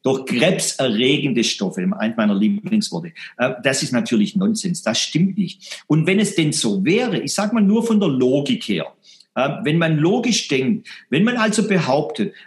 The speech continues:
ein Patient hat eine Erkrankung wegen einem Giftstoff,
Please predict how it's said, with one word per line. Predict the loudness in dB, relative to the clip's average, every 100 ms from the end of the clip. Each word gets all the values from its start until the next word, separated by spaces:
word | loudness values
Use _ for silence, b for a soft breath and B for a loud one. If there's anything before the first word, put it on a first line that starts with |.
| -4
ein | -2 -2
Patient | 0 -2 -2 0 2 2 0 0
hat | -2 0
eine | 0 0 -2
Erkrankung | -4 -6 -4 -2 0 2 2 2
wegen | 0 -2 -4
einem | -4 -2 -2 0
Giftstoff, | -2 -2 -6 -6 -6 -8 -18